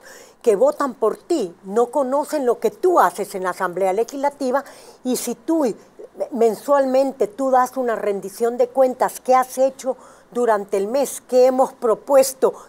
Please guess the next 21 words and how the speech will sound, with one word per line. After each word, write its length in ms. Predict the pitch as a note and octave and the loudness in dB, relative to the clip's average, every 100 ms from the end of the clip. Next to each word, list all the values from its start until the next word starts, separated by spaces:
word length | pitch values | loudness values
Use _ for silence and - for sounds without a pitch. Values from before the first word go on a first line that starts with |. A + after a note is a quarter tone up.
| - | 0
qué 120 | C#4 | 2
leyes 500 | C4+ B3+ C4 B3+ - | 4 4 4 0 0
hemos 300 | A#3+ G#3+ G3+ | 0 0 -4
visto, 480 | C#4+ C4+ - - G3+ - - - | -4 -4 -4 -2 -2 -4 -20 -6
la 200 | A3+ A3+ | 0 0
ciudadanía 760 | - A#3+ G#3 G3 G3+ C4+ C4+ | -2 -2 -2 -2 -4 -2 -2
misma 360 | A3+ B3 A3 A3 | -2 -4 -4 -2
va 100 | G3+ | -2
a 40 | |
estar 300 | G3 - G3+ | -4 -6 -6
más 260 | G#3 G#3 - | -6 -10 -12
interesada 760 | G3+ G3 E3 D#3 A3+ G#3 G#3+ - - - | -10 -8 -8 -6 -2 0 0 -4 -18 -2
de 160 | A3 | -2
conocer 580 | G#3+ F#3 F#3 - B3 B3 - - | 0 -4 -4 -2 0 0 -6 -4
a 100 | F#3 | -4
profundidad 680 | - G3 - F3 E3+ E3+ G#3 | -2 -6 -8 -14 -8 -2 -2
el 120 | G#3+ - | -2 -4
trabajo 580 | E3+ D#3 G3 - F#3+ - - - | -4 0 -2 -2 -10 -10 -16 -6
de 140 | G3 | -4
la 80 | F3 | -2
Asamblea. 340 | D#3+ D#3 E3+ | -4 -4 -6